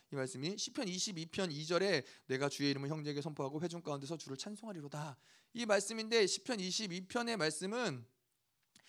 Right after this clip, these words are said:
그 우리가 예수님이 십자가에서 죽으실 때 엘리 엘리 라마 사박다니 이 말씀을 인용한, 어, 시편의, 어,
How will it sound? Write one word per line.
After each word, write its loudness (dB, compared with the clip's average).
그 2
우리가 2
예수님이 0
십자가에서 -2
죽으실 -6
때 -2
엘리 0
엘리 0
라마 -2
사박다니 -10
이 -2
말씀을 0
인용한, -2
어, -12
시편의, -6
어, -14